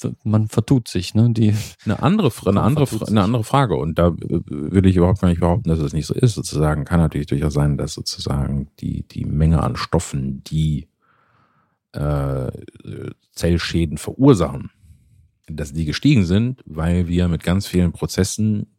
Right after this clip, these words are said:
Speaker 2: die natürliche Verbindung sozusagen aufheben, ne?
Speaker 1: Mhm.
Speaker 2: Also es gibt natürlich strahlendes, vorkommendes Uran.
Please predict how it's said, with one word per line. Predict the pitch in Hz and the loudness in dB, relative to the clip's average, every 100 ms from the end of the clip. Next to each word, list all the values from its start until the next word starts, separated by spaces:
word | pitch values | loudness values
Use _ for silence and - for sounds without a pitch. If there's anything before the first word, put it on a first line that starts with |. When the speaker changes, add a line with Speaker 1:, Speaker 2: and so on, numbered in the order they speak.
| - | -8
Speaker 2:
die | 80 78 | -4 -2
natürliche | 76 - 98 92 92 | -4 0 2 2 0
Verbindung | 85 80 76 87 92 87 | 0 0 2 2 2 0
sozusagen | 85 78 82 82 90 87 87 85 - | -2 -4 -2 0 0 2 0 -2 -2
aufheben, | 90 - - 71 - - - | 2 2 2 -4 -4 -10 -6
ne? | 104 | -2
Speaker 1:
Mhm. | 120 107 101 123 _ _ _ - | -2 -2 -6 -10 _ _ _ -8
Speaker 2:
Also | 87 78 - _ _ | -6 -6 -10 _ _
es | - - | -10 -2
gibt | 104 101 - - _ _ _ _ _ _ _ | -2 -2 -6 -10 _ _ _ _ _ _ _
natürlich | 98 87 104 104 107 95 - | -8 0 4 4 2 0 -8
strahlendes, | - 85 92 95 95 95 92 87 - - - 64 - - | -6 0 4 4 2 0 -2 -4 -10 -14 -20 -20 -18 -18
vorkommendes | - - - - 90 90 90 | -18 -20 -6 -2 0 2 2
Uran. | 98 98 95 71 | 2 2 2 -2